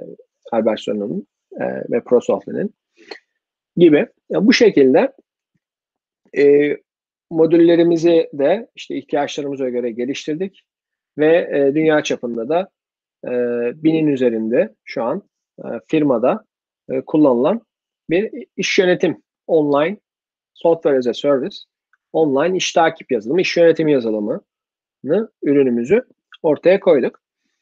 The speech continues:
Bu bağlamda, e, aynen bu, e, söyleşimizin başında olduğu gibi, e, implementasyon sürecimiz şirketlerin tabii ki ihtiyacıyla beraber, ihtiyacıyla,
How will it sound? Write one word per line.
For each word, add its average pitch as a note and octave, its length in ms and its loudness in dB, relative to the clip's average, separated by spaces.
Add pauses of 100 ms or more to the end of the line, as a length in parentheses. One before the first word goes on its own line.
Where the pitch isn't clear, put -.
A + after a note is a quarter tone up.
(260)
Bu G#3 80 0
bağlamda, G3 640 2 (340)
e, D3 380 -2 (760)
aynen F3 480 -2
bu, F#3 280 -4
e, D#3+ 200 -4
söyleşimizin D#3+ 640 -2
başında D#3 360 -4
olduğu E3 260 -2
gibi, F3 340 -2 (760)
e, C3+ 100 -2 (800)
implementasyon E3 800 0
sürecimiz D#3 720 -4 (680)
şirketlerin E3+ 720 -4
tabii F3 260 -2
ki B3 100 -12
ihtiyacıyla E3+ 720 2
beraber, A2+ 500 -4 (360)
ihtiyacıyla, D3+ 960 -2